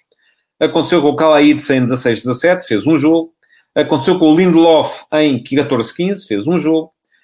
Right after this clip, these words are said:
Aconteceu com o Sidney em doze treze, dois jogos. Aconteceu com o Roderick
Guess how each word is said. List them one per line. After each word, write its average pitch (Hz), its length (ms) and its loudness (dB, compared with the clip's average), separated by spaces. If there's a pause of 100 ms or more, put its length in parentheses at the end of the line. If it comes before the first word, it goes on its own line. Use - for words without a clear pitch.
(140)
Aconteceu 160 460 -2
com 170 120 4
o 156 40 4
Sidney 143 480 0
em 120 80 0
doze 143 260 0
treze, 160 560 0
dois 143 240 0
jogos. 147 340 0 (500)
Aconteceu 165 400 -2
com 175 100 2
o 160 60 4
Roderick 156 540 2